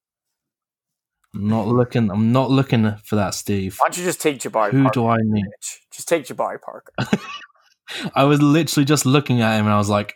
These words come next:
Speaker 1: "Oh, fuck no." <laughs> I'm taking Jabari Parker.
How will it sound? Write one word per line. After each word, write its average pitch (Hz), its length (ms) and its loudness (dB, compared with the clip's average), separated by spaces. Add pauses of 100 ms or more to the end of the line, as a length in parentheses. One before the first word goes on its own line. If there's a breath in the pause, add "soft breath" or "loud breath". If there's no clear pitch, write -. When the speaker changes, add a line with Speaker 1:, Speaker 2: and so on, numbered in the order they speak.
Speaker 1:
"Oh, 101 120 0
fuck - 320 -6
no." 101 240 -6 (300)
<laughs> - 240 -14
I'm 127 220 0
taking 127 460 -2
Jabari 110 480 -2
Parker. 107 520 -2